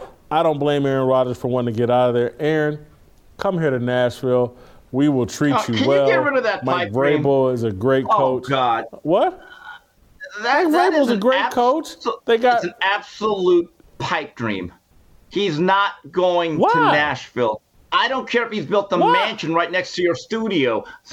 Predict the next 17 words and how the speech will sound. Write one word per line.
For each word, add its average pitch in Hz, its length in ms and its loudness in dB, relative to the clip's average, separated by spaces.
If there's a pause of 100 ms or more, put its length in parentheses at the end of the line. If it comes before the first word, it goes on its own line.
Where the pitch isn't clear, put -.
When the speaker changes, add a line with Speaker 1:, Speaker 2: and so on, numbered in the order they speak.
(160)
Speaker 2:
He's 233 220 -4
not. 240 600 0 (300)
Who's 359 300 0
he 339 180 0
throwing 330 480 0
to? 151 360 0
Trey 269 400 -2
Burks? 294 540 0 (600)
Really? 233 480 0
You 185 200 -4
think 262 300 -4
Speaker 1:
They'll 247 120 4
Speaker 2:
I'm 180 220 0
Speaker 1:
get, 311 260 2
Speaker 2:
sorry. 170 280 2
Speaker 1:
they'll 330 300 4
get, 240 240 -8